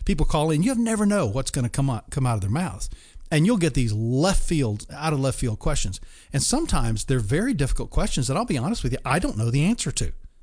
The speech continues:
And I'll just have to say that. I'll just have to say, "You know what? I'm very sorry that this has happened to you.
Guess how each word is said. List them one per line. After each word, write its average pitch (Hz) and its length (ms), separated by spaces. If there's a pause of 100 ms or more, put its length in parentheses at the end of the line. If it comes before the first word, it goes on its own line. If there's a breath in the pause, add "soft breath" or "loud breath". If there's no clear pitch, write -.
(1120)
And 156 160
I'll 247 160
just 208 140
have 190 160
to 214 80
say 214 240
that. 95 180
I'll 123 120
just 131 180
have 139 120
to - 40
say, 139 120
"You 135 100
know 160 120
what? 170 220
I'm 147 180
very 127 360
sorry 147 500
that 123 160
this 123 200
has 113 100
happened - 380
to 135 100
you. 135 260